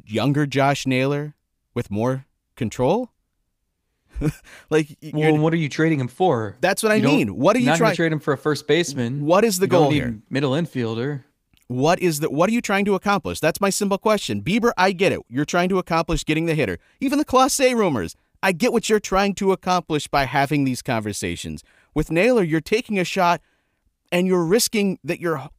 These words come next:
Speaker 1: like, you're hopeful that you find Naylor again and that you just control him longer <laughs> and that he's just a little bit younger and maybe, maybe a little less injury prone. Maybe you think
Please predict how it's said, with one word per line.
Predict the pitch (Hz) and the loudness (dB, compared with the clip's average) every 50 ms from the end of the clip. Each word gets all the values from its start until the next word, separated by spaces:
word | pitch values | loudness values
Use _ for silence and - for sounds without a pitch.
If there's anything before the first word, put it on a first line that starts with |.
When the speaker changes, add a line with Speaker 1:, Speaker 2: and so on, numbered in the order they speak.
| - 139 - - | -20 -20 -12 -6
Speaker 1:
like, | 151 175 165 - - | -2 -2 -2 -2 0
you're | 190 185 170 | 0 0 2
hopeful | 175 269 311 269 - 208 190 175 | 4 2 2 2 0 0 0 0
that | 185 175 | 0 0
you | 196 196 | -2 -2
find | - - 214 202 202 196 - - _ _ _ _ | -2 0 0 0 0 -2 -4 -6 _ _ _ _
Naylor | 123 131 151 175 214 233 226 220 208 202 | -2 0 2 2 2 4 4 4 2 2
again | - 180 180 156 143 170 175 170 135 90 80 78 - _ _ _ _ _ _ _ _ _ _ _ _ _ | 2 0 0 0 0 0 2 2 0 -2 -4 -8 -12 _ _ _ _ _ _ _ _ _ _ _ _ _
and | 151 165 170 | 0 0 0
that | 170 | 0
you | 175 175 | 0 0
just | - 180 160 - | 0 -2 0 0
control | 175 151 143 - 135 117 131 165 | -2 -4 -2 -2 0 2 2 2
him | 175 190 196 | 2 2 0
longer | 190 185 190 202 214 214 240 262 285 - _ _ _ _ _ | 0 0 0 0 2 0 0 -2 -4 -6 _ _ _ _ _
<laughs> | _ _ - _ | _ _ -8 _
and | - - | -4 -2
that | - 180 190 | -2 -2 -4
he's | 190 - - | -4 -4 -6
just | - - - - _ _ _ _ _ - | -6 -8 -10 -12 _ _ _ _ _ -2
a | 135 | 0
little | 156 170 190 | 0 2 2
bit | 165 185 147 | 0 0 0
younger | 135 143 151 170 180 190 185 165 _ _ _ _ _ | 0 0 0 0 0 -2 -2 -4 _ _ _ _ _
and | - 175 170 170 | -6 -4 -2 -2
maybe, | 196 240 233 202 226 220 214 202 _ _ _ _ _ - | 0 0 0 0 -2 -4 -6 -8 _ _ _ _ _ -6
maybe | 117 139 165 196 190 190 180 | -2 0 0 0 0 0 0
a | 170 | 2
little | 165 160 170 170 165 156 147 | 2 2 2 2 2 2 2
less | 147 156 147 - - - - - - | 2 2 0 0 -4 -6 -8 -6 -4
injury | 147 147 143 123 123 117 101 87 | -2 -2 0 -2 -2 -4 -4 -6
prone. | - - 101 87 | -6 -6 -4 -2
Maybe | 127 151 151 160 | 0 0 -2 -2
you | 151 151 147 | -2 -4 -2
think | - 156 143 131 | -2 -2 -4 -4